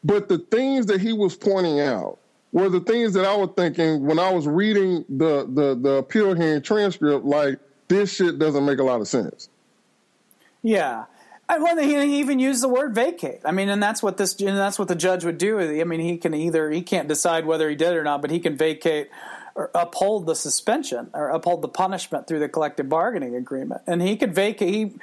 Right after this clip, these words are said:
Speaker 2: mentioned that cases have been vacated before for not letting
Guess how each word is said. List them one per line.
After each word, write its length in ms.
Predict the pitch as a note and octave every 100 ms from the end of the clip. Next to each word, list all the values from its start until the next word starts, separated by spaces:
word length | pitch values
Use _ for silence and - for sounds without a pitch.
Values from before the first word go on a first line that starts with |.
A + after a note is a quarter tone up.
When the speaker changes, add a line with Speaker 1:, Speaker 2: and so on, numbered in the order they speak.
| - - -
Speaker 2:
mentioned 540 | F#3+ A3 C4 A3 F#3+
that 320 | E3+ D#3+ - -
cases 460 | G3 G#3 G3 F#3
have 200 | F#3+ F3+
been 180 | F#3 F#3
vacated 540 | F3+ F#3 F#3+ F#3 F3+
before 680 | E3 E3+ G#3 A3+ F#3+ F#3 F#3+ - - -
for 160 | G3+
not 340 | G3 F#3 F#3+ F#3
letting 440 | E3 E3+ F3+ F3+